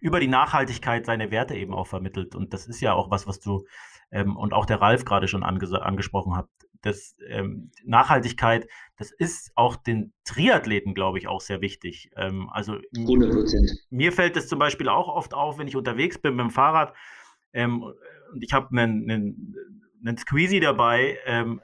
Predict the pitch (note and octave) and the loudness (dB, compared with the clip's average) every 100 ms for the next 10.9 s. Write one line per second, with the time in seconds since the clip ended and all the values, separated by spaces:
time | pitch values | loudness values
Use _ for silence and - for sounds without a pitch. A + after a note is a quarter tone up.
0 | _ A#2+ A#2 A2+ - _ - A#2+ A#2 A#2 | _ -2 -2 -6 -14 _ -4 0 0 -2
1 | A#2 - B2+ C3+ D3 C3+ C3 C#3+ E3 E3+ | -6 -2 0 2 0 -2 0 4 4 4
2 | C3+ C3+ B2+ - D3 C#3 B2+ B2+ C3+ B2+ | 0 -2 -2 -2 -2 0 2 2 2 2
3 | B2+ A3+ - C3 A#2 A2 A2 G#2 G#2 G2 | 2 2 2 0 0 0 -2 -2 -6 -8
4 | - G#2 G2 F#2+ F#2 G#2+ G#2+ G#2 A2 A2+ | -8 -6 -6 -8 -8 -6 -4 -2 2 2
5 | A2 - F#2 C3+ - - _ B2 B2 F#3+ | 2 -2 -6 -6 -6 -12 _ -8 -2 2
6 | F3+ B2+ F#3 C#3 G#2+ G#2 B2 D3 G#2+ G3 | 4 4 4 2 2 2 2 2 0 -2
7 | _ _ - - - - _ - A2+ A#2 | _ _ -20 -18 -18 -20 _ -4 0 2
8 | A2+ A2 A2 - C3 C3+ B2+ A#2 A#2 D3 | 0 -2 -4 -4 -2 0 2 4 4 4
9 | A#2+ B2 A2+ A2 G#2 B2 E3 A2+ F#2+ A#2 | 4 2 2 0 2 2 4 2 0 -2
10 | A2+ A2 - A#2 A#2 G#2 G2+ G#2+ | -2 -4 -2 -2 -2 -4 -4 -4